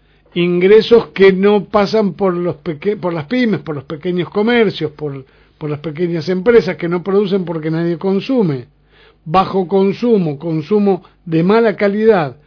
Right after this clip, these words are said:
pero precios que cada vez suben más en términos de servicios,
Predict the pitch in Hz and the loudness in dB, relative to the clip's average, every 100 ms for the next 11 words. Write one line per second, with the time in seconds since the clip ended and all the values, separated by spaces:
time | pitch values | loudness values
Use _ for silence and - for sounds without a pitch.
0 | _ _ _ _ 165 151 147 185 190 208 | _ _ _ _ -4 -2 -4 -2 -2 0
1 | 196 196 190 190 190 208 202 208 214 247 | -2 -2 -2 -2 0 -2 -2 -2 -2 -2
2 | 226 160 - _ _ _ - 170 156 190 | -4 -4 -10 _ _ _ -10 -6 -2 -2
3 | 180 170 170 160 202 226 254 196 - 135 | -2 -4 -6 -2 0 0 0 0 -4 -12
4 | - | -14